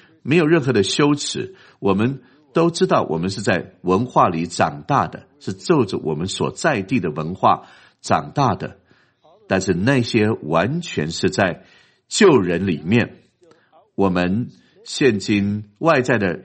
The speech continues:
照着某一种的文化，在某个地方照着那个文化生活行事，但是这里所需要发生的就是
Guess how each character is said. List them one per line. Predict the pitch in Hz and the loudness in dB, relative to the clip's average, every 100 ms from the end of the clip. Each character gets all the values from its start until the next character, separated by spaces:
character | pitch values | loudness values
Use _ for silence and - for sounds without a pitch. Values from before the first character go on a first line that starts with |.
| - | -4
照 | - 147 | 2 2
着 | 107 | 2
某 | 98 87 113 | -2 0 0
一 | |
种 | 117 | 2
的 | 87 | 0
文 | 76 78 90 120 | 0 -2 -2 -4
化， | - 151 - - _ - | 0 0 0 -6 _ -6
在 | 127 | -2
某 | 101 82 | 0 -2
个 | 90 | -2
地 | 95 180 120 | -2 2 2
方 | 98 92 95 95 _ _ _ _ | 2 0 -2 -10 _ _ _ _
照 | - 165 123 | 0 2 2
着 | 113 | 0
那 | |
个 | 107 95 | 2 2
文 | 87 95 | 2 -2
化 | - 117 80 - | 0 0 0 -12
生 | - - 147 135 131 | -10 0 0 0 -4
活 | - 76 71 90 - | -2 0 0 -2 -6
行 | - 85 76 | -8 -6 -4
事， | 87 - - - - - _ _ | -4 -2 -4 -6 -20 -20 _ _
但 | 147 | 0
是 | - 165 | 0 -2
这 | - | 2
里 | 196 117 | 2 4
所 | 113 95 | 2 -2
需 | 82 135 | 0 0
要 | 98 | 0
发 | - 107 | 2 2
生 | 113 120 | 2 -2
的 | 110 | 0
就 | 95 101 | 0 0
是 | - 85 - | 0 -4 -6